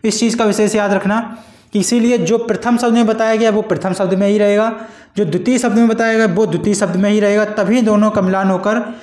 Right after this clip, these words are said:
ये जो संधि बनकर आएगी। ठीक है, संधि शब्द बनकर आएगा।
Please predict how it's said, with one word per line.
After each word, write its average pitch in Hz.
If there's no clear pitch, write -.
ये 190
जो 196
संधि 190
बनकर 190
आएगी। 143
ठीक 208
है, 240
संधि 180
शब्द 170
बनकर 160
आएगा। 139